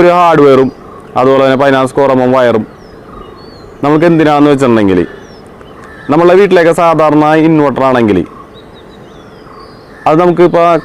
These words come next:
കറണ്ട് പോയി കഴിഞ്ഞിട്ടുണ്ടെങ്കിൽ, ചിലപ്പോൾ ഒരു മണിക്കൂർ രണ്ട് മണിക്കൂറോ കറണ്ട് പോയി കഴിഞ്ഞ് അത്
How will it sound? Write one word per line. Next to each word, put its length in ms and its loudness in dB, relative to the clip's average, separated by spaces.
കറണ്ട് 400 2
പോയി 180 2
കഴിഞ്ഞിട്ടുണ്ടെങ്കിൽ, 580 2
ചിലപ്പോൾ 240 0
ഒരു 100 0
മണിക്കൂർ 280 0
രണ്ട് 180 2
മണിക്കൂറോ 340 0
കറണ്ട് 320 0
പോയി 180 2
കഴിഞ്ഞ് 280 2
അത് 80 2